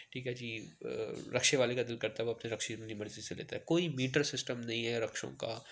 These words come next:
Even India के अंदर आप देखो तो रक्शे वालों का एक special uniform है जो कि रक्शे वाले पहनते हैं, उनका एक meter है जो कि government रेगुलाइज करती है, इतने किलोमीटर पे आपने इतने पैसे लेने हैं।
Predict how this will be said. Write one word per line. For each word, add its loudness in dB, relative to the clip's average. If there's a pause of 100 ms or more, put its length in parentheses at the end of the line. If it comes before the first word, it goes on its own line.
(300)
Even 4
India 6
के 0
अंदर 2
आप 4
देखो -2
तो -2
रक्शे 2
वालों 0
का 0
एक -2
special -2
uniform -4
है -4
जो -6
कि -4
रक्शे -2
वाले 2
पहनते -2
हैं, 2
उनका -2
एक -8
meter 0
है 0
जो -2
कि -6
government 0
रेगुलाइज 6
करती 0
है, 2
इतने -2
किलोमीटर -4
पे -6
आपने -8
इतने 0
पैसे 0
लेने -4
हैं। -10